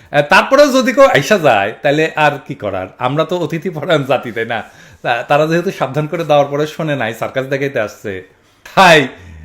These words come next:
এগো-, এগুলারে এক্কেরে মিরপুর চিড়িয়াখানায় ভরে রাখবো কলে। হ্যাঁ, মিরপুর চিড়িয়াখানায় গরিলাগুলোর নাকি বাচ্চা কাচ্চা দিচ্ছে না। গরিলার খাঁচা হাত কলে ঢুকে দিমু সঙ্গী হিসাবে। আর দুসির ভাই আবেদ আলী, তুই আবার আনন্দের নাচানাচি শুরু করিস না, কওয়া যায়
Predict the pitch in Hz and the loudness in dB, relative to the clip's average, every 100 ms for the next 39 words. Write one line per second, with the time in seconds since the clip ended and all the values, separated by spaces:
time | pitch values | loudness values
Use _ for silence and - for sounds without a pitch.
0 | - 160 151 170 175 160 151 165 165 160 | -4 2 6 6 6 2 4 4 6 6
1 | 135 135 147 190 - 220 208 208 226 202 | 4 2 2 0 0 2 2 2 -2 -4
2 | 135 139 135 135 151 131 127 113 - 131 | -2 2 2 2 -2 -2 -2 -2 -6 -6
3 | 120 110 95 90 - - - 123 147 147 | -4 -2 -4 -8 -14 -20 -8 0 0 2
4 | 165 165 185 180 165 160 190 156 151 147 | -2 -4 -6 -4 -2 -2 -2 -2 -2 2
5 | 143 139 151 156 160 160 165 - 123 104 | 2 0 -4 -4 -6 -4 -4 -4 -6 -4
6 | 135 113 - 117 101 87 - - 123 180 | -8 -10 -10 -8 -8 -12 -18 -16 2 4
7 | 214 190 185 - 180 214 151 143 165 170 | 6 6 4 0 0 4 2 2 -2 -2
8 | 147 170 160 165 151 131 175 170 139 107 | -4 -2 -2 -2 -4 -4 -4 -2 -2 -2
9 | 123 104 95 - - - - 131 131 170 | -4 -4 -8 -10 -20 -16 -6 -4 -4 -4
10 | 175 156 190 147 143 139 - 151 143 - | 0 2 4 2 2 2 2 0 0 0
11 | 190 196 220 175 170 175 202 185 180 185 | 0 2 2 2 0 -2 0 0 0 -4
12 | 139 135 170 165 202 180 143 123 92 - | -4 -8 -8 -6 -6 -6 -6 -4 -4 -8
13 | - - - 170 196 165 | -20 -8 4 6 8 6